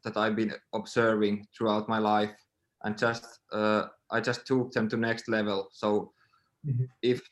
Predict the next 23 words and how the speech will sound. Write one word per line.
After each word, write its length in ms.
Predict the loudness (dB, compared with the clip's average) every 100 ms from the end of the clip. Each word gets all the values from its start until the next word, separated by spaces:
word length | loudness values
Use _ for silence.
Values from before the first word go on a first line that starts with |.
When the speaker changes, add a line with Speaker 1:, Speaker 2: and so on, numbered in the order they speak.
| _ _ _
Speaker 1:
if 160 | -6 -4
someone 640 | 2 4 4 4 2 2
I 280 | 2 2 2
knew 400 | 0 4 6 6 4
was 220 | 0 0
a 100 | 0
little 280 | 2 2 0
bit 260 | -2 -4
neur-, 360 | -2 0 0 -2 -2
neurotic, 680 | 0 2 0 -2 -2 -4 -8 _ _
I 140 | -2 0
just 340 | 0 -6 -6
took 220 | -4 -2
it 180 | -2 -4 -16 _
to 100 | -8
the 80 | 0
level 360 | 2 2 2 0
that 220 | -2 -6 -14 -20 -12
he 140 | -4 -2
will 200 | 0 0
be 280 | 0 -2 -2
really, 520 | 0 2 2 0 -2 _ _ _ _ _ _ _ _ -2
really 280 | 0 0